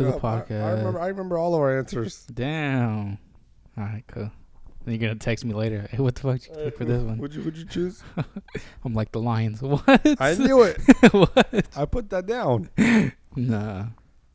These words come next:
Speaker 2: The Wizard, baby. Kyle Shanahan. I'm gonna cry the day they leave.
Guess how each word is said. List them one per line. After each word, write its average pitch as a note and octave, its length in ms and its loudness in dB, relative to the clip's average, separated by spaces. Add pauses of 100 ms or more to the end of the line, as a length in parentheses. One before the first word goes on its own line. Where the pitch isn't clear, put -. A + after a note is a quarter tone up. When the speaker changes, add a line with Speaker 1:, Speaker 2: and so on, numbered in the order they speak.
(720)
Speaker 2:
The G#2+ 100 -8
Wizard, B2 400 2
baby. C3 460 0
Kyle A#2+ 220 -4
Shanahan. A#2+ 600 -6 (1080)
I'm D3+ 60 -6
gonna C#3 80 2
cry G#2+ 260 -2
the G2+ 100 -8
day G2 200 -6
they G2 140 -8
leave. G#2 380 -8